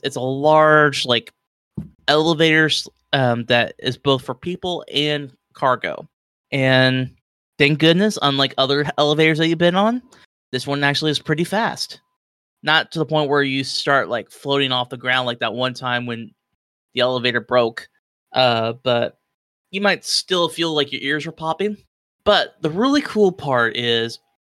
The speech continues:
if you look, there's windows on this elevator, so you can actually see the ocean. And you're seeing close up,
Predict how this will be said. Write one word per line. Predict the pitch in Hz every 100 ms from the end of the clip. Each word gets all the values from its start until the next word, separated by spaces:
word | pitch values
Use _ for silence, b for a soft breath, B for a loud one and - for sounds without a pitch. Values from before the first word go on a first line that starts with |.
| _
if | 139 127
you | 139
look, | 139 156 196 135 131 - - _ _ _ -
there's | 135 120
windows | 127 165 190 170 135 113 82 57 - - - _ _ _ _
on | 135 127
this | 123 -
elevator, | 120 110 101
so | -
you | 131
can | 131
actually | 131 131 135
see | - 139
the | 127 127
ocean. | 127 127 - - - _ _ _ _
And | 143 135 131 131 131 127 127 _ _ _ -
you're | 151
seeing | 143 160 156 151 147 -
close | - 170 175 -
up, | 147 143 -